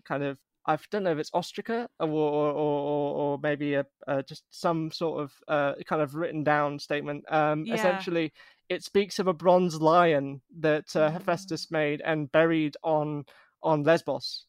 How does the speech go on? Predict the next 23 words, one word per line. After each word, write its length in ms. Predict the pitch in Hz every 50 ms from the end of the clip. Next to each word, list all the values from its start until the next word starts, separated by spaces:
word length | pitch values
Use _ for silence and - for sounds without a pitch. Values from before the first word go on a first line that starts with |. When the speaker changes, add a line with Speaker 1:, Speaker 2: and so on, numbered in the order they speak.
| -
Speaker 1:
Uh, 220 | 165 156 147 147 139
it's 240 | - 156 165 - - -
actually 500 | - - - - - 156 156 151 147 135
entombed 480 | 151 151 147 - - 165 160 151 143 135
there. 340 | 151 160 160 156 151 147 156
And 180 | 165 165 175 175
what 220 | 196 214 233 214
I 40 | 202
love 200 | 190 196 196 -
about 200 | 175 185 190 202
this 100 | 220 220
Speaker 2:
Yeah. 40 | 208 - 180
Speaker 1:
paper 300 | 190 180 - 165 151 143
is 160 | 139 147 151 151
that 120 | 170 -
it 100 | - 196
refers 460 | 185 185 175 - 190 180 190 185 -
to 180 | - 196 170 175
it 60 | - -
as 240 | 170 170 175 160 -
the 100 | 180 165
lesbian 520 | 165 175 170 165 - - 175 165 160 156
lion. 380 | 160 165 175 180 196 226 240